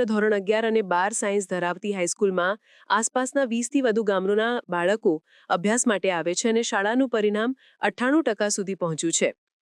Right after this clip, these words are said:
બાળકોની આ જરૂરિયાતને લક્ષમાં લઈ ગ્રામ પંચાયત સરપંચ પરેશભાઈ પટેલના પ્રયાસોથી મારુતિ સુઝુકી દ્વારા શાળાના બિલ્ડિંગ માટે સહયોગ કરાયો છે,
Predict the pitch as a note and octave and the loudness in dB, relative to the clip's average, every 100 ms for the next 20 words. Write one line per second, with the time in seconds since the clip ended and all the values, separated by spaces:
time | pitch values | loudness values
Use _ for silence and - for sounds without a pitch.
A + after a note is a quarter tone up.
0 | _ _ - F#3+ A#3+ E4+ F4+ G4+ C#4 B3+ | _ _ 0 2 4 6 6 6 4 2
1 | C4 C4+ C4+ C#4+ B3 A3 B3+ B3 A#3 A3+ | 2 0 0 0 0 0 0 2 0 0
2 | G#3 A3 A#3 A3+ A#3 A#3 A3+ G#3 F#3 G#3 | 0 0 0 0 0 -2 0 0 2 -2
3 | A3+ G3+ G3 A3+ - A3+ A3+ F3+ F3+ F#3+ | 0 2 2 0 -2 -2 0 0 0 0
4 | F#3+ F3+ D#3 D#3+ B3 A3+ A3 B3 - - | 2 0 0 2 0 -2 -4 -6 -16 -16
5 | - G3+ G#3 C4 D#4+ D#4+ B3+ A3+ A#3 G#3+ | 0 2 4 4 4 2 2 -2 -2 0
6 | F#3+ E3+ F3 - G3 G3+ A3+ C4 F#3 F3 | 0 2 0 0 0 2 2 2 2 2
7 | G#3 G#3 G3+ A3 F3 D#3+ E3 - D#3 C3 | 2 0 0 0 0 0 -2 0 0 2
8 | C3+ C#3 E3 | 0 0 0